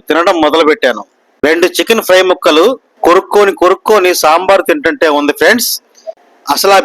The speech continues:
బిర్యానీ రైస్లోకి ఆ కట్ట చాలా బాగా సెట్ అయిపోయింది. రోడ్ సైడ్ బిర్యానీ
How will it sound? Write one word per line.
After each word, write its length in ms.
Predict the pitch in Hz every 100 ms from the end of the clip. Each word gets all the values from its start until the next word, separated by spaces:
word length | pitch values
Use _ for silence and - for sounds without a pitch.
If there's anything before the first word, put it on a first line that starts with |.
| 160
బిర్యానీ 380 | 165 214 226 214
రైస్లోకి 540 | 202 190 185 170 - 165 -
ఆ 40 | 143 - 151
కట్ట 240 | - - 175 185 220 - _ _ _ _ - _ _ _ - -
చాలా 260 | 151 185 170 165
బాగా 180 | 196 202
సెట్ 200 | 180 - 196
అయిపోయింది. 440 | 170 151 127 147 254 - _ _ 143
రోడ్ 200 | 202 208
సైడ్ 180 | 233 226 165
బిర్యానీ 380 | 180 208 208